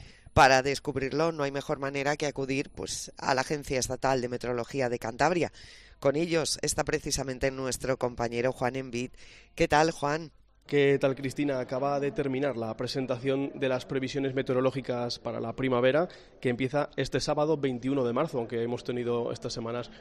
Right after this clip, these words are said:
Speaker 2: muy buen tiempo que, que no esperábamos. Estoy con Sergio Fernández, delegado de la Agencia Estatal de Meteorología aquí en Cantabria.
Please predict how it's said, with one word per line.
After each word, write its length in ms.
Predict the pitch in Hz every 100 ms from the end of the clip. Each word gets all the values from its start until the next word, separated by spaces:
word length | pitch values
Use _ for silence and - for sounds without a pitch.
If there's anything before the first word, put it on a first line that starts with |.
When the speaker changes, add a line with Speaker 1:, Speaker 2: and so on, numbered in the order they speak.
| - - -
Speaker 2:
muy 180 | 135 143
buen 180 | 127
tiempo 280 | 120 120 113
que, 260 | 113 113 117
que 120 | 131
no 60 | 123
esperábamos. 540 | - 113 107 117 113 - - -
Estoy 240 | 131 143
con 400 | 151 151 143 135
Sergio 280 | 127 139 147
Fernández, 440 | 127 123 143 165 143
delegado 520 | 127 120 131 131 123
de 120 | 123
la 80 | 120
Agencia 320 | 117 131 131
Estatal 340 | 127 120 131
de 140 | 127 127
Meteorología 720 | 120 135 123 123 135 139 143
aquí 180 | 123 131
en 60 |
Cantabria. 480 | 127 123 123 135 160